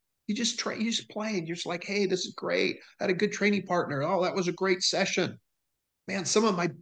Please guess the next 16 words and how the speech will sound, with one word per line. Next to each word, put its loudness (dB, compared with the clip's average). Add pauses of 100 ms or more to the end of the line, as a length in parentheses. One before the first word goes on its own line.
best 0
training, 0
some -4
of 0
my 0 (200)
best 0 (440)
roles 10 (200)
have -2
been 6
against 4
the 0
guys 2
who -6
just 4 (340)
thumped 2
me, -8